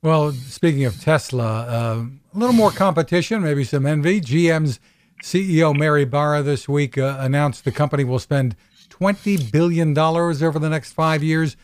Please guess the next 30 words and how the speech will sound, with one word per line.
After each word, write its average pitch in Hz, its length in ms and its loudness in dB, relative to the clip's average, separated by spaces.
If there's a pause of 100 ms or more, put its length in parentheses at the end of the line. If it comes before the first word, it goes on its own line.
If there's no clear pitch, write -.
(360)
to 139 80 0
bring 131 220 2
electric 147 680 -2
and 120 300 -2
automated 156 560 0
vehicles 147 460 0
to 143 100 -2
market. 143 420 -2 (400)
They're 127 100 -6
partnering 143 520 0
with 131 140 0
L 147 160 2
G 135 200 0
Chem 147 440 -2
on, 131 180 -2
on 131 240 -4
batteries. 156 720 0 (540)
They're 117 100 -2
saying 135 320 0
to, 127 220 0
to 123 120 -4
boost 127 280 -2
driving 147 420 2
range 147 320 -2
to 127 100 -8
four 151 220 -2
hundred 139 260 -2
miles 135 380 -2
or 120 100 -4
more. 160 580 2